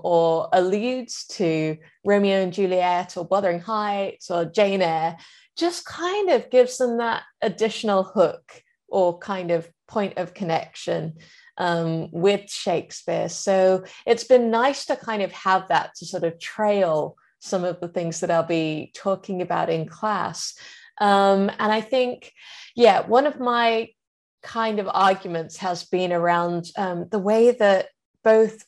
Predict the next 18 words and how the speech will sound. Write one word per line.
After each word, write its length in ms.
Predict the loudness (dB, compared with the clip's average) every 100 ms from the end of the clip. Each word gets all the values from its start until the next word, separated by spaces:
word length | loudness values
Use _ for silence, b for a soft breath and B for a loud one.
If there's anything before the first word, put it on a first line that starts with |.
| -2
vampires 1000 | -2 -2 -8 -8 -6 -2 -2 -4 -8 _ -10
and 360 | -4 -2 -2
Romeo 480 | 2 4 6 4 2
and 140 | 2 0
Juliet 520 | -4 -2 0 0 -2
in 160 | -10 -6
these 260 | -6 -6 -10
texts 800 | -4 -2 -2 -10 -16 -14 -16 b b b _ -6
fruitfully 600 | 0 0 0 4 6 4
collide 760 | 0 -2 2 2 2 0 -4 -8 -6
in 100 | 0
order 240 | 2 2
to 120 | 0 -2
have 260 | 0 0
discussions 840 | -4 -8 -8 -10 -6 -4 -4 -6 -4
about, 640 | -4 0 0 0 0 -4 B B B _
um, 640 | -2 0 -2 -6 -6 -8 -10 -16 -20 B B B B
sexuality, 1160 | -4 0 0 0 4 4 4 2 -2 -8 -8 -12